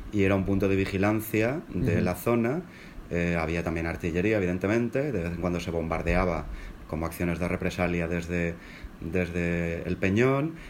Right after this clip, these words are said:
Speaker 1: Era el punto de atraque, digamos, de, de los barcos donde se reunían a veces, eh, Berenguer cuando venía de Melilla y Silvestre cuando ve-, eh, perdón, de, de Ceuta y Silvestre cuando venía de Melilla.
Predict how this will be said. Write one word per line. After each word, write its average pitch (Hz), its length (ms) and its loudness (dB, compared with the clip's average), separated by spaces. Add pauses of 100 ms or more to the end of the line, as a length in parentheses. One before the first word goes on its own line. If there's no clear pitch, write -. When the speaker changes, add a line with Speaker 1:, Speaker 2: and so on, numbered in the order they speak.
(340)
Speaker 1:
Era 95 200 2
el 92 100 0
punto 95 380 2
de 90 200 2
atraque, 95 420 0
digamos, 90 460 0
de, 85 180 -2
de 85 100 -2
los 82 200 -4
barcos 90 340 0
donde 82 180 -4
se 80 120 -6
reunían 85 360 0
a 85 60 0
veces, 87 460 -2
eh, 80 180 -2
Berenguer 85 420 0
cuando 90 220 0
venía 87 320 2
de 85 200 2
Melilla 85 580 0 (420)
y - 80 -2
Silvestre 90 400 0
cuando 92 200 4
ve-, 90 100 4
eh, 90 200 -4
perdón, 87 440 -2
de, 80 200 -4
de 85 120 -2
Ceuta 92 320 0
y - 20 -2
Silvestre 80 320 -2
cuando 82 160 -2
venía 85 200 0
de 80 80 -2
Melilla. 127 480 0